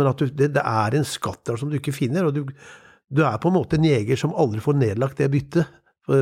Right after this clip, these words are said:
på en måte, ikke sant? Eh, men samtidig så ha,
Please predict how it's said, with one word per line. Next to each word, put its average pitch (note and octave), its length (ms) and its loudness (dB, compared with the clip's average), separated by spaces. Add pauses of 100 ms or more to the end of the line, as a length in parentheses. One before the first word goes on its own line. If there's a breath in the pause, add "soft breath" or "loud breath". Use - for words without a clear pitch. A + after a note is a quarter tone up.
på C3 60 -4
en C3+ 80 0
måte, C3+ 180 0
ikke C#3+ 140 -4
sant? E3 160 -4 (580 loud breath)
Eh, D3 240 4
men D3 140 2
samtidig C#3 480 0
så D#3+ 100 2
ha, B2 140 -2